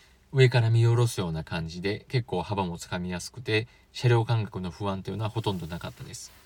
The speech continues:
で、運転する感覚も、以前、フォルクスワーゲンの車っていうのは台車で借りたことが何回かありまして、その時のギア、ディーエスジーというギアですね。オートマチックなんですけど、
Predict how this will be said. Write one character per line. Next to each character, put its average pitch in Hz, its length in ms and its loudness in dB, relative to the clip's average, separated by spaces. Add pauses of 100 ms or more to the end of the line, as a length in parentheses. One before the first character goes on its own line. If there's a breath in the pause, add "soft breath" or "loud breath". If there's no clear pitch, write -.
(240 loud breath)
で、 147 280 4
運 180 80 4
転 180 220 2
す 175 120 2
る 170 80 4
感 165 240 2
覚 160 240 0
も、 123 460 2
以 160 120 2
前、 113 280 2 (100)
フ 139 100 2
ォ - 40 4
ル 127 60 0
ク 135 100 -6
ス 135 100 -4
ワ 131 80 2
ー - 20 0
ゲ 110 60 -2
ン 95 60 -4
の 90 80 -4
車 92 240 -4
っ 87 40 -4
て - 120 -8
い 90 40 -4
う - 40 -4
の 85 80 -6
は 87 100 -8
台 104 220 0
車 104 120 -2
で 98 120 0
借 113 160 2
り 90 40 -2
た 85 120 -6
こ 85 80 -8
と 87 100 -10
が 87 160 -8
何 92 220 -4
回 87 160 -6
か 90 100 -8
あ 87 60 -8
り 85 80 -6
ま 87 160 -8
し - 80 -14
て、 104 100 -4
そ 131 140 -2
の 131 80 2
時 120 240 -2
の 98 240 -4 (240 soft breath)
ギ 117 160 4
ア、 98 100 0
デ 104 80 0
ィ 143 120 8
ー 143 60 8
エ 135 40 6
ス 123 160 0
ジ 120 160 2
ー 107 80 2
と 95 80 -2
い 87 200 -2
う 90 40 -6
ギ 90 180 -2
ア 85 60 -4
で - 100 -12
す - 160 -14
ね。 92 200 -6
オ 131 120 2
ー 127 60 6
ト 131 80 4
マ 127 100 4
チ 120 140 0
ッ 120 100 -8
ク 127 100 -2
な 117 120 2
ん 113 40 0
で 110 140 0
す - 80 -10
け 202 80 -2
ど、 196 240 0